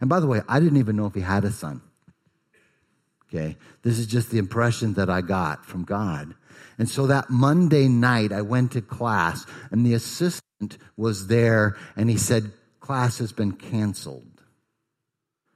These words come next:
And I asked him, "Why? Why are you canceling the class?" And this is what he said. He said, "This is, there's personal reasons." So I looked him straight in the eye, and I said, "God told me that there's something wrong with his son.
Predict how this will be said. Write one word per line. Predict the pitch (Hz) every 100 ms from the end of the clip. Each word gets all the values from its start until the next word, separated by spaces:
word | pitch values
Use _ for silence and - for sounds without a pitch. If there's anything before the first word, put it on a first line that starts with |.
| _ -
And | 92
I |
asked | 110 117 -
him, | 95
"Why? | 90 113 113 85
Why | 80 101
are | 110
you | 104
canceling | - 107 98 - 92
the | 87
class?" | - 107 101 80 -
And | 90
this | 98
is | 107
what | 110
he | 101
said. | - 110
He | 101
said, | 98 104 92 87 _ _ _ _ _ _ _ _ _ _ _ _ _ _ _ _ _ _ _ _
"This | 107 -
is, | - - -
there's | 92 87
personal | - - 117 - 95
reasons." | 78 76 65 58 50 - _ - _ _ _ _ _ _
So | - 110
I |
looked | 113 127 98
him |
straight | 95 - - 147 139
in |
the | 117 104
eye, | 95 73 65 - _ _ _ _ _ _ -
and | 92
I | 95
said, | 95 101 90 82 82 _ _ _ _ _ _ 87
"God | 123 143 165 123
told | - 131 120 101
me | 107 101
that | 98
there's | 101 90 -
something | 120 117 110 101 101
wrong | 110 113 104
with | 87
his | 87 -
son. | - 123 104 87 80